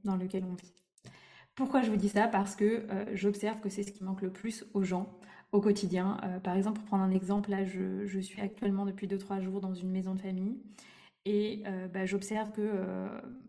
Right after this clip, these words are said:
malgré tout ce que, ce que j'ai pu dire, bah, il y a toujours des personnes qui utilisent ici, par exemple, un micro-ondes, alors qu'on sait complètement aujourd'hui que c'est complètement toxique.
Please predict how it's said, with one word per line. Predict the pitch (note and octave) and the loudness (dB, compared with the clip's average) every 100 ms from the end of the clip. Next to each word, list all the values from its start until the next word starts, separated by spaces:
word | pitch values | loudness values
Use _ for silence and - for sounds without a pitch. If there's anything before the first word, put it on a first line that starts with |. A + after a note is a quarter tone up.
| - - | -14 -4
malgré | G3+ G3 G3+ | -2 0 0
tout | G#3 | -2
ce | G#3+ | -6
que, | A3+ G#3 G3+ F#3+ G3+ G3+ | -2 0 0 -2 -6 -8
ce | - | -8
que | G#3 | -2
j'ai | G3+ | -2
pu | G3+ G3+ | -2 -6
dire, | F#3+ A3+ | -6 -4
bah, | |
il | F#3+ | -4
y | |
a | F#3+ | -4
toujours | A#3 | -4
des | G#3+ | -4
personnes | G3+ F#3+ G#3 | -4 -6 -6
qui | G#3 | -6
utilisent | - - G3+ F#3+ | -10 -2 -2 -2
ici, | F#3+ - | -6 -14
par | F#3+ | -10
exemple, | F#3 F#3+ | -4 -2
un | F#3+ | 0
micro-ondes, | F#3+ F#3+ G3+ G#3+ | -2 0 0 2
alors | G#3+ F#3+ | -2 -6
qu'on | - G3+ | -8 -8
sait | - G#3 - - | 0 0 0 0
complètement | C4 A#3+ G#3+ G#3+ | 2 4 0 2
aujourd'hui | G3+ G3+ G#3 | 0 0 -2
que | G#3 | -4
c'est | G3 | -6
complètement | G3 G3+ G3+ G#3 | 4 4 6 4
toxique. | G#3 F#3+ G#3 G#3 - | 2 -2 -6 -12 -12